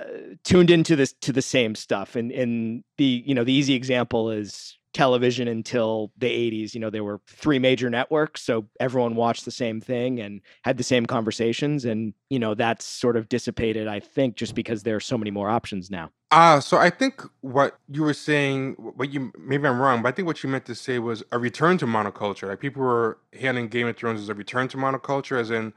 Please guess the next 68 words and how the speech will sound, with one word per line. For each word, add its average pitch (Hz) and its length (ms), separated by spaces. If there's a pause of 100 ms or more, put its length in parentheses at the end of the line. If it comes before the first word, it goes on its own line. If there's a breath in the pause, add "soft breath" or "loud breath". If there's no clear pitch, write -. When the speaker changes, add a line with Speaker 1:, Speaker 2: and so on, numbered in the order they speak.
Speaker 2:
everyone's 131 400
watching 120 300
the 110 60
same 120 220
stuff - 260
again. 151 340 (100)
'Cause 151 140
you 160 120
said 208 140
the 147 180
end 170 340 (220 soft breath)
Speaker 1:
Oh, 214 80
Speaker 2:
you 220 60
said 214 60
the 220 40
Speaker 1:
yes. 170 320
Oh, 156 280
um, 127 280 (160)
my 151 180
bad. 123 200
I, 139 160
I 160 80
think 196 360
my 170 220
point 180 300
was 151 180
that 143 220
people, 147 500
people 175 300
saw 143 320
it 135 60
as, 131 180
like, 123 240
the 123 100
last 123 540
gasp 117 540 (200)
of 117 120
monoculture. 107 800
Speaker 2:
Yeah, 151 220
yeah, 151 200
yeah. 139 260
So 135 340
whether 151 220
temporary 160 520
or 120 200
not, 123 360
it 135 100
was 131 400
one 131 300
of 127 60
the 123 60
few 139 240
times 127 300
that 113 80
we 113 100
kind 123 200
of 104 80
returned 110 540
to, 104 500
yeah, 214 320
yeah, 202 320
I 214 100
agree 233 220
with 185 200
you. 113 60
We 160 140
had 220 120
some 175 220